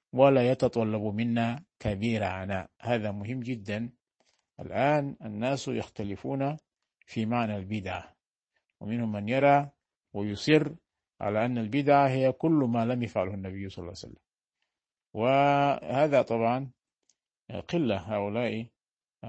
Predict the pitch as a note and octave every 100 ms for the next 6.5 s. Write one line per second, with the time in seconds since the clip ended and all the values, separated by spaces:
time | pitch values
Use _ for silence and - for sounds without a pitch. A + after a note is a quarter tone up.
0 | - B2 A2 G2+ - G#2 C3+ D3 A2 G2+
1 | A2 F#2 A2+ A2 - _ _ _ _ _
2 | - G2 A2 A2+ G2 F#2+ G2 - A2+ G#2
3 | G2+ G2 G#2 G2+ A2+ B2 _ _ _ _
4 | _ _ _ - G#2+ A#2+ B2 B2+ B2+ B2
5 | A2 A2+ A2+ C#3 C#3+ C#3+ A#2 A2 G#2+ F#2+
6 | F2 A2 A2 G#2 A2+